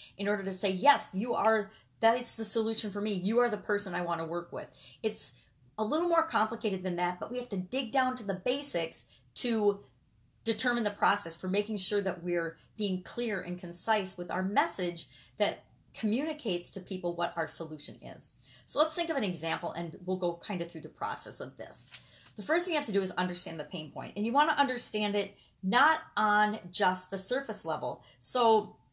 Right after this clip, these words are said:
uh, <clears throat> let's look at, and the first thing I would challenge you to do is get out a piece of paper, 'cause I think you need to write everything down. I'm a person that believes, obviously, in writing things down in pads and things.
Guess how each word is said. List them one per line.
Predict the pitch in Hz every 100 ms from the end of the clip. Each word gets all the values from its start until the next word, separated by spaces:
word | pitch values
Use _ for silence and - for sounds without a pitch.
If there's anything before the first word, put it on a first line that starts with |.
| _ _ _ _ _ _
uh, | - - - - - - -
<clears throat> | - 196 190 - - -
let's | 240 277 254
look | 269 262 - -
at, | 196 190 190 - - - - - - - _
and | 233 220 202
the | 240
first | 262 277
thing | 294
I | 269
would | 233
challenge | 220 196 190
you |
to | 180
do | 190 175
is | - 170 - - _ _ _ _ -
get | 220
out | 240 285
a |
piece | 302 233
of | 190
paper, | 190 175 175
'cause | 180
I | 196
think | 233 220
you | 190
need | 185
to | 170
write | 156 151
everything | 151 156 151 143
down. | 143 143
I'm | 156
a | 170
person | - 185 175 175
that | 156 -
believes, | 156 160 -
obviously, | - 160 156 151 147
in | 156
writing | 147 147 147
things | 151 147 -
down | 156 151
in | 151
pads | - 165 151 -
and | 151
things. | - 131